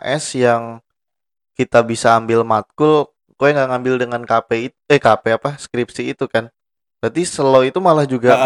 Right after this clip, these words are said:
Speaker 1: membuat males ya?
Speaker 2: Bingung. <laughs> Nah, bener.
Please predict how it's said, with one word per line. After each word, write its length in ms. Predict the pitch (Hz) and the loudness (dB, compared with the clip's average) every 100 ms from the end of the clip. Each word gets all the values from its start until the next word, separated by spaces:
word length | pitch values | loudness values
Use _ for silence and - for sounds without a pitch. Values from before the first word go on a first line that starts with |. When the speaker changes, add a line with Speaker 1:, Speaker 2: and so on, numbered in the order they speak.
| 123 | 0
Speaker 1:
membuat 380 | 110 117 120 - _ _ _ _ _ _ _ _ _ | 2 2 2 0 _ _ _ _ _ _ _ _ _
males 400 | 120 117 147 165 | -4 0 0 0
ya? 200 | 117 101 - _ _ _ _ _ _ _ _ _ | -2 -4 -6 _ _ _ _ _ _ _ _ _
Speaker 2:
Bingung. 480 | 156 139 143 127 123 | -4 0 0 -2 -6
<laughs> 40 | 156 147 135 - - _ 170 _ _ _ _ _ | -4 -2 -4 -6 -18 _ -20 _ _ _ _ _
Nah, 240 | 320 370 - | 2 2 2
bener. 400 | 202 247 220 | 0 0 -2